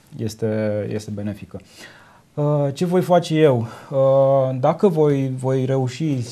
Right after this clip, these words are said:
în, uh, să intru în Consiliul Local, dacă voi primi votul oamenilor și voi reuși, uh, proiectele mele imediate sunt în domeniul mobilității.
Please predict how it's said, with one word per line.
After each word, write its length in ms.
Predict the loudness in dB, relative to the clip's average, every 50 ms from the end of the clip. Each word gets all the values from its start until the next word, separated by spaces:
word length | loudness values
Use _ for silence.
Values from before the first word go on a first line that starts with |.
| -14 -18 -18 -12
în, 240 | -10 -8 -6 -6 -6
uh, 180 | -6 -6 -6 -6
să 140 | -6 -6 -6
intru 180 | -6 -6 -6 -8
în 60 | -6
Consiliul 360 | -6 -6 -6 -4 -4 -2 0
Local, 540 | 0 0 -2 0 0 2 2 2 0 -2 -6 -14 -20 _ _ _ _ -20 _ _ _ _ _ _ _ -10 -6
dacă 140 | -6 -4 -2
voi 120 | -2 -4
primi 220 | -4 -4 -4 -4 -4
votul 260 | -4 -4 -6 -6 -6
oamenilor 300 | -6 -6 -6 -6 -6 -8
și 120 | -8 -8
voi 160 | -8 -6 -4 -4
reuși, 500 | -2 -2 -4 -4 -6 -4 -4 -4 -4 -6 -10 -18 _ _ _ _ _ -8
uh, 640 | -4 -2 -2 0 0 -2 0 -2 -2 -2 -2 -4 -4 -6 -6 -6 -8 -8 -8 -10 -12 -14 -20 _
proiectele 420 | -2 0 0 2 2 0 0 2
mele 920 | 2 2 2 2 2 2 2 2 2 2 2 2 2 0 0 0 0 -2 -2 -4
imediate 580 | -6 -4 -4 -4 -4 0 0 0 0 0 -4
sunt 300 | -6 -6 -8 -8 -8 -6
în 120 | -6 -6 -4
domeniul 320 | -4 -4 -2 -4 -4 -4
mobilității. 840 | -4 -4 -4 -4 -4 -4 -6 -4 -6 -6 -6 -6 -10 -12 -14 -14